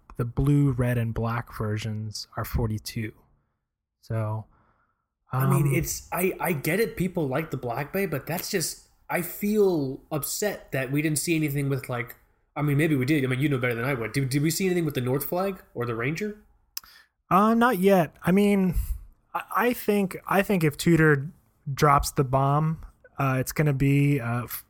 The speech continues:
Speaker 1: with the Pelagos this year. So we'll,
Speaker 2: Oh,
Speaker 1: we'll see.
Speaker 2: man. Yeah.
Speaker 1: Like I said, this is just, uh, press day, and, um, you know, they, they might have a few things up their sleeves. So, um,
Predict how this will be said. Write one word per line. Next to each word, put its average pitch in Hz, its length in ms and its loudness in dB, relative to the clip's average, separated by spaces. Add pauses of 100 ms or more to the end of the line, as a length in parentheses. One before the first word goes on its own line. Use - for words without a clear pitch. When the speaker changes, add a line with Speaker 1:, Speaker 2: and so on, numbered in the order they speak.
Speaker 1:
with 147 140 2
the - 80 -2
Pelagos 156 720 0
this 160 200 0
year. 170 320 0
So 151 220 0
we'll, 147 160 4
Speaker 2:
Oh, 135 220 4
Speaker 1:
we'll 131 80 8
see. 139 280 4
Speaker 2:
man. 139 340 2 (360)
Yeah. 151 440 2 (520)
Speaker 1:
Like 156 120 4
I 165 60 6
said, 156 220 4
this 147 160 2
is 143 100 0
just, 143 320 2
uh, 131 120 4
press - 320 0
day, 170 260 2 (400)
and, 120 260 -4
um, 110 460 -4 (220)
you 131 80 -4
know, 120 100 0
they, 127 140 0
they 135 180 2
might 156 240 6
have 147 360 4
a 139 260 2 (920)
few 170 120 8
things 156 220 6
up 151 120 2
their 151 120 6
sleeves. 170 380 2
So, 131 520 0
um, 120 380 -4